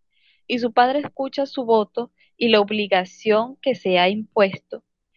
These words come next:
y su padre no le dice nada, entonces todos los votos de ella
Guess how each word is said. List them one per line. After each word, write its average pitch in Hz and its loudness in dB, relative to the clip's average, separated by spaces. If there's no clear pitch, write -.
y 226 -4
su 214 -4
padre 214 0
no 233 -10
le 226 -6
dice 226 -12
nada, 208 -10
entonces 185 -16
todos 285 2
los 285 -4
votos 220 -2
de 220 4
ella 208 -2